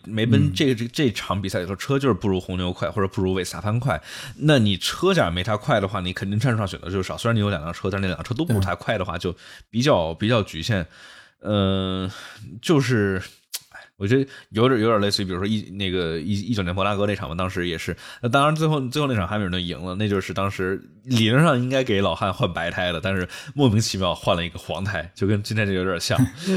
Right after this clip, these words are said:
Speaker 1: 对吧？然后后面是维斯塔潘拿了一个白胎，然后在最后几圈的时候，为汉密尔顿那个轮胎都，都不撑不住了。今天这场也是啊，就是后面，后面，后面追不上，后面根本追不上。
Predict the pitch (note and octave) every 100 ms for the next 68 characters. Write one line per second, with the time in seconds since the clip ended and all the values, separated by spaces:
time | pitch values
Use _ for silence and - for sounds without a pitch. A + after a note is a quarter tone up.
0 | E3 B2 G#2 F#2+ B2+ G#2+ C3 G#2+ G2 F2+
1 | G2 G2+ G2 F2 F#2+ F2 E2+ F2+ E2 F2
2 | F2+ G2 F2+ E2+ F#2 F2 G2 F2 F#2 -
3 | G2+ F#2 G2 G2+ G2 F2 F#2+ G2 G2 -
4 | F2 F#2+ G#2 G#2 - G#2+ G#2+ G2+ D#2+ -
5 | - - - - G3+ A#3+ F#3+ C3 - D3
6 | C3 D#3+ C3+ G#2+ G2+ D#3 C3+ A2 G#2+ E3
7 | C#3+ - D#3 - G#3 D#4+ - - _ _
8 | - F3+ D3 F3 G#2 G2 F#2+